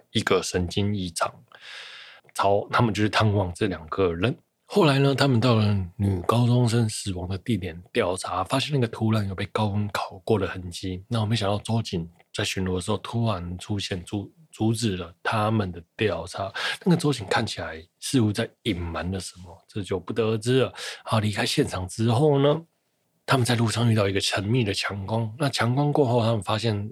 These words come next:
时间消失了六分钟，到底是什么力量让他们昏了过去，他们不知道。那就发现呢，那个地点是他们一开始调查，来调查的是驾车经过的地点。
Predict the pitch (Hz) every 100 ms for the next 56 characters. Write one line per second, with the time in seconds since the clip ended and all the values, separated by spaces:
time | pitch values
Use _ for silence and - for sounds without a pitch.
0 | - - 104 110 117 135 131 - 123 123
1 | - 135 104 92 117 98 - 92 90 92
2 | 92 - 139 127 127 98 95 107 104 107
3 | 104 98 - 143 127 113 95 101 95 95
4 | 92 85 98 - 87 - - - - -
5 | - 131 117 104 113 113 131 107 101 -
6 | 135 113 - 120 92 80 - 98 92 117
7 | 110 113 - 127 104 92 - 90 87 98
8 | _ _ _ _ _ - 104 135 117 101
9 | 92 - 104 85 _ _ - 151 101 110
10 | 107 - 107 110 107 90 87 104 85 90
11 | 82